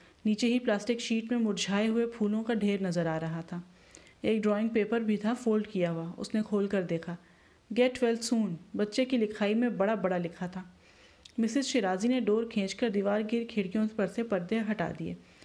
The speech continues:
कमरा मज़ीद रोशन हुआ तो दीवार के पास गोल मेज़ पर सीधी रखी फ्रेम्ड पेंटिंग्स उसे अपनी जानिब मुतवज्जा कर गईं। "परफेक्ट" उसके लबों से बेख्तियार निकला था।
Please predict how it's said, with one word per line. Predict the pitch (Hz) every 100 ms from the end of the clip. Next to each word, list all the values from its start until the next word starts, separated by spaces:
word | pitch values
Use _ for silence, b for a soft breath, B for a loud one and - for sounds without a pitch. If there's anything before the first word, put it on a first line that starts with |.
| B B B
कमरा | 220 220 240
मज़ीद | 220 190 233 202
रोशन | 180 214 240
हुआ | 180 190
तो | 247 202
दीवार | 208 202 226
के | 240
पास | 254 226 233
गोल | 208 208 220
मेज़ | 196 196 -
पर | 233
सीधी | 233 240 233 262
रखी | 185 - 233 240 B B -
फ्रेम्ड | - 254 269 262
पेंटिंग्स | 196 190 240 247
उसे | 247 226 254
अपनी | 196 - 226
जानिब | 196 180 220
मुतवज्जा | 214 202 180 175 185
कर | 165
गईं। | - 175 170 - _ _ _ _ _ _ _ _ _ - -
"परफेक्ट" | 247 233 160 - - B B B B B B
उसके | 254 254 277
लबों | 214 240
से | 254 269
बेख्तियार | 220 220 220 208 220
निकला | 175 165 165
था। | 180 175